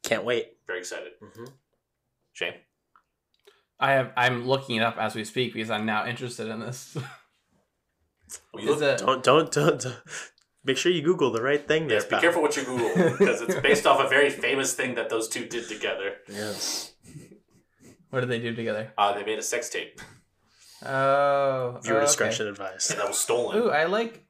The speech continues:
Speaker 3: I like the, those act-, I know, I li-, really like Sebastian Stan. That's right, right?
Speaker 2: Yes,
Speaker 1: Was it
Speaker 3: Sebastian Stan.
Speaker 1: actually
Speaker 2: Stan.
Speaker 1: stolen, or was it, like,
Speaker 2: What was
Speaker 1: yeah.
Speaker 2: that?
Speaker 1: Was it actually stolen?
Speaker 2: Yes.
Speaker 1: Yeah, I was gonna
Speaker 2: By
Speaker 1: do
Speaker 2: Seth
Speaker 1: that.
Speaker 2: Rogen in the movie, <laughs> the show.
Speaker 1: Yeah.
Speaker 2: Yeah. It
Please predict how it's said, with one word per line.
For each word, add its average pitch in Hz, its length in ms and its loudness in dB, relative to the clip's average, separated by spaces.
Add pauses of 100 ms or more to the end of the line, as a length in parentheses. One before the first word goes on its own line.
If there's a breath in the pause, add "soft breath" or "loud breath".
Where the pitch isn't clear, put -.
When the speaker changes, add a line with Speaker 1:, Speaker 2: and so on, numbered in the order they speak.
(140)
Speaker 3:
I 156 120 2
like 196 240 0
the, 147 500 0
those 131 240 0
act-, 110 320 -2
I 127 120 -2
know, 131 80 -4
I 117 280 0
li-, 120 80 0
really 117 140 0
like - 120 -8
Sebastian - 440 -12
Stan. - 360 -16 (300 loud breath)
That's 123 160 -8
right, 131 200 0
right? - 200 -10
Speaker 2:
Yes, - 160 -20
Speaker 1:
Was - 240 -2
it - 40 -2
Speaker 3:
Sebastian - 0 -
Stan. - 100 0
Speaker 1:
actually 139 260 -2
Speaker 2:
Stan. - 80 0
Speaker 1:
stolen, 160 320 -8
or 98 140 -14
was 98 160 -10
it, 101 80 -14
like, - 240 -16 (320 soft breath)
Speaker 2:
What - 120 -10
was - 80 -10
Speaker 1:
yeah. 131 60 -2
Speaker 2:
that? - 180 -4 (120)
Speaker 1:
Was 110 140 -6
it 123 80 0
actually 123 300 -4
stolen? 143 420 -6 (460)
Speaker 2:
Yes. - 400 -2
Speaker 1:
Yeah, 117 100 -20
I - 20 -20
was - 120 -16
gonna 120 180 -20
Speaker 2:
By 110 80 2
Speaker 1:
do - 60 0
Speaker 2:
Seth 120 200 -2
Speaker 1:
that. 113 40 -6
Speaker 2:
Rogen 95 280 -4
in 90 100 -14
the 90 100 -18
movie, 104 340 -8
<laughs> - 0 -
the - 160 -2
show. 127 340 2
Speaker 1:
Yeah. 113 160 0
Speaker 2:
Yeah. - 260 0
It - 380 -4